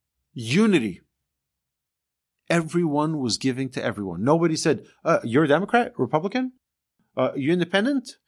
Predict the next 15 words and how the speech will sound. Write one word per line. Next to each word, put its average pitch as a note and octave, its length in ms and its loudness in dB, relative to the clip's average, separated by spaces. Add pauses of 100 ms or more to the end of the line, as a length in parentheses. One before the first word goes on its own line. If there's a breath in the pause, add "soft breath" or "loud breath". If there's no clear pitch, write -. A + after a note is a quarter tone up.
(180)
You're C#3 220 0
pro, A3 440 0
uh, G#3+ 160 2
Roe G3 280 2
v. G#3+ 120 -4
Wade? A3 300 -2
You're E3 140 2
anti A#3 340 2
Roe A#3+ 220 0
v. A3+ 140 -6
Wade? A#3 300 -2
You're E3+ 160 0
this, B3 320 -2
you're F#3 120 2
that?" A3+ 240 -2